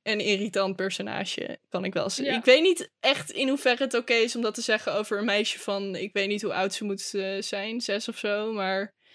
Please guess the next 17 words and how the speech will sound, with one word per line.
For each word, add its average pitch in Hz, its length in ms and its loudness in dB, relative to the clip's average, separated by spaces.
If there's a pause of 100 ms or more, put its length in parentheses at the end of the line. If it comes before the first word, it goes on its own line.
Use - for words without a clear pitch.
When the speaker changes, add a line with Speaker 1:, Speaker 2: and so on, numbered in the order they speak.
(340)
Speaker 2:
Ja, 262 220 2
Linus 254 480 0
moet 233 220 0
zes 220 260 -4
zijn, 208 260 -4
blijkbaar. 208 580 -4 (360)
Speaker 1:
Linus? 302 480 8
Speaker 2:
Dus - 340 6
ik - 60 -20 (100)
denk - 220 -20
Speaker 1:
Linus 302 380 8
is 349 140 6
Speaker 2:
Ja. 277 60 4
Speaker 1:
geen 277 220 8
zes. 202 640 2 (320)
Speaker 2:
<laughs> - 520 -8 (720)
Oh. 269 300 -6